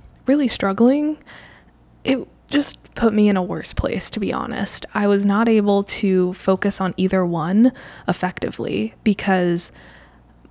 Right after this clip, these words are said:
I was so burnt out and so exhausted from trying to juggle both at once. And yet I thought it's what I was supposed to do. Like, of course,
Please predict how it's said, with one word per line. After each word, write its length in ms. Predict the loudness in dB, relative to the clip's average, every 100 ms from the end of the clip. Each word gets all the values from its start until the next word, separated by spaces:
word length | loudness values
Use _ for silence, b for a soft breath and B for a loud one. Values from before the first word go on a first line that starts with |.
| _
I 180 | -2 2
was 200 | 0 2
so 240 | 4 4
burnt 320 | 4 0 -2 -6
out 340 | 2 2 4
and 180 | 2 2
so 200 | 2 0
exhausted 760 | 0 -4 -4 -6 -4 -2 -2
from 200 | 0 0
trying 380 | 0 -2 -2 -2
to 120 | -2
juggle 680 | -4 -4 -2 -2 -2 -2 -6 B B B B _
both 260 | 0 0 -4
at 160 | -8 -6
once. 640 | -10 -10 -8 -6 -8 -12 -8 0
And 580 | 2 2 0 -2 -6 -12 _ _ _
yet 280 | -6 -2 -2
I 160 | 0 -2
thought 380 | 0 -2 0 -2
it's 220 | -4 -4
what 120 | -4 -4
I 100 | -4
was 140 | -4
supposed 440 | -4 -6 -6 -6
to 80 | -8
do. 200 | 0 2
Like, 360 | 2 -2 -4 -4
of 160 | -6 -2
course, 460 | 2 2 2 -4